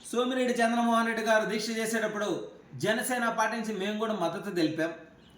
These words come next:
అయ్యా, అన్యాయంగా కోట్ల రూపాయలు విలువ చేసే క్వార్ట్జ్ తెల్ల బంగారం తరలిపోతుంది, దీనిని మైనింగ్ అధికారులు పరిశీలించి కట్టుదిట్టం చేయాలా.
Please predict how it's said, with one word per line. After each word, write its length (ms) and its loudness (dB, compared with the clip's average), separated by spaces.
అయ్యా, 180 0
అన్యాయంగా 560 0
కోట్ల 340 0
రూపాయలు 360 0
విలువ 220 2
చేసే 220 0
క్వార్ట్జ్ 340 4
తెల్ల 200 0
బంగారం 440 2
తరలిపోతుంది, 800 0
దీనిని 400 2
మైనింగ్ 520 2
అధికారులు 520 2
పరిశీలించి 580 0
కట్టుదిట్టం 600 2
చేయాలా. 420 6